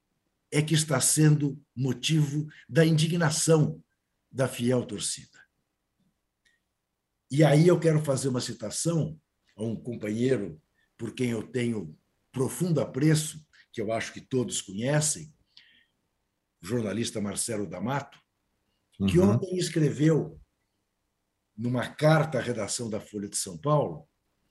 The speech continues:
Speaker 1: a seguinte frase, que eu subscrevo, aliás, é uma nota que eu recém pus no meu blog.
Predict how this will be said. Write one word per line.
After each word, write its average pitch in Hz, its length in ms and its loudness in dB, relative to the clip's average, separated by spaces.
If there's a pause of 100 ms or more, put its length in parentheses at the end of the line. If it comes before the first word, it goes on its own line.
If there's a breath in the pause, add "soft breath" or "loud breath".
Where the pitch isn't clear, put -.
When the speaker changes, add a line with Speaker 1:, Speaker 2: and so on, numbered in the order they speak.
(1700)
Speaker 1:
a 160 100 2
seguinte 151 400 2
frase, - 600 -6 (400)
que 151 100 6
eu 156 220 6
subscrevo, 151 760 4
aliás, 156 540 2 (500)
é 131 400 -2 (340)
uma 131 200 -2
nota 156 340 4
que 160 140 2
eu 156 40 6
recém 156 460 2
pus 156 280 4
no 151 60 4
meu 143 160 4
blog. 90 320 -8